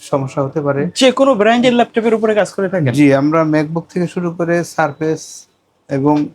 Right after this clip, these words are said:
Speaker 1: যে কোনো ব্র্যান্ড, এইচপি, Dell, Asus, Lenovo, Acer, যে কোনো ব্র্যান্ড, ব্র্যান্ড বলেন, সবই করি ইনশাল্লাহ। আর এর মধ্যে Walton আর ডিসিএল এর পার্টসগুলো একটু কম পাওয়া যায়, এসিগুলা,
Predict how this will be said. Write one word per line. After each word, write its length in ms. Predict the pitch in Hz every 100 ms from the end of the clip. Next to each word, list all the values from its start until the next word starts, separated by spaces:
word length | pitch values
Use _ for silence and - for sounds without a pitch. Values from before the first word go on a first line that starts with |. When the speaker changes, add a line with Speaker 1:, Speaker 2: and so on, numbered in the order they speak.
| - -
Speaker 1:
যে 140 | 185
কোনো 200 | 190 180
ব্র্যান্ড, 220 | 131 113 -
এইচপি, 360 | 147 135 - 151
Dell, 200 | 135 143
Asus, 340 | 139 143 139
Lenovo, 360 | 139 135 131 135
Acer, 160 | 131 139
যে 160 | 151
কোনো 180 | 160 185
ব্র্যান্ড, 280 | 156 160 165 143
ব্র্যান্ড 260 | 143 147
বলেন, 220 | 160 185 240 _ _ _ _
সবই 320 | - 151 160
করি 220 | 165 180 175
ইনশাল্লাহ। 440 | 165 180 180 220 - _ _ _ -
আর 240 | 143 139
এর 140 | 156 170
মধ্যে 380 | 180 185 190
Walton 580 | 180 - 160 - 190 185
আর 120 | 180
ডিসিএল 440 | 160 175 - 170 165
এর 120 | 175 170 _ _ _ _ _ _
পার্টসগুলো 380 | - 151 151 160
একটু 200 | 160 -
কম 240 | 143 156 139
পাওয়া 180 | 120
যায়, 220 | 101 92 127
এসিগুলা, 440 | - 143 156